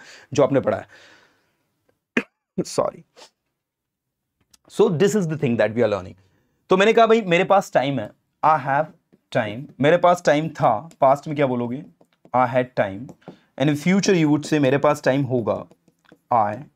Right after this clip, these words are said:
will have time. Okay? That is the funda. Now, here we have to have had.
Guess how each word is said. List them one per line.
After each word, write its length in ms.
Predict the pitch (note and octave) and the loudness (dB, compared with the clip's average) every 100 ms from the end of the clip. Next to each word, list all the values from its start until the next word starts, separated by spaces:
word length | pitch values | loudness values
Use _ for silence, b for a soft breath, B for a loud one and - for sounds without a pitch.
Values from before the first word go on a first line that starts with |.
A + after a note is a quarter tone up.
| _ _ _ _ _ _ A2 | _ _ _ _ _ _ -6
will 120 | C3 C#3 | -4 0
have 260 | B2+ A#2+ A#2 | 0 0 -2
time. 400 | A2 - _ - _ _ _ _ _ _ _ _ _ - _ _ _ - _ - - _ _ _ _ _ - _ - | -14 -14 _ -20 _ _ _ _ _ _ _ _ _ -20 _ _ _ -20 _ -20 -20 _ _ _ _ _ -20 _ -2
Okay? 180 | C#3+ G#3+ _ _ _ _ - C3 | -2 -2 _ _ _ _ -6 -2
That 120 | C#3 | 0
is 80 | D#3 | 2
the 80 | D#3 | 0
funda. 280 | B2+ G#2+ C3 - B B - | 0 -4 -6 -8 B B 0
Now, 100 | F3 | 2
here 300 | F3 F3+ G#3 A#3+ F#3 | 2 4 4 4 2
we 60 | D#3+ | 0
have 240 | F3+ F#3 - | 0 0 -2
to 120 | G#3 | 0
have 260 | F3+ F3+ F3 | 2 2 0
had. 280 | C#3 B2 G2 | -2 -2 -4